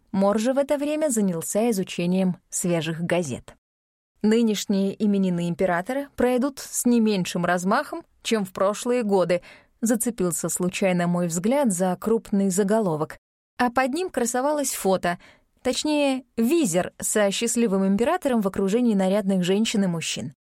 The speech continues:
Над их головами в ночном небе полыхал разноцветными огнями фейерверк. «У вас такой жизнерадостный император?» Я усмехнулась, вспоминая его воздушный поцелуй с буклета. Мор ничего на это не ответил,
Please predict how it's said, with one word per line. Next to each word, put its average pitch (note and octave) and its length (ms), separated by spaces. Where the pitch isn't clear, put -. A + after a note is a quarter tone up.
Над F#3+ 240
их E3 160
головами F3+ 520
в D#3 60
ночном F3 460
небе A#3+ 240
полыхал A3+ 500
разноцветными F#3 760
огнями F#3 640
фейерверк. F#3 720
«У A#3+ 100
вас A3+ 300
такой A3+ 340
жизнерадостный A3 800
император?» A3+ 560
Я G3+ 200
усмехнулась, G3+ 800
вспоминая F#3 540
его E3+ 640
воздушный F#3 560
поцелуй F#3 640
с F3 120
буклета. F3 480
Мор C4+ 280
ничего C4+ 380
на C4 140
это A#3+ 160
не A#3 160
ответил, D3+ 580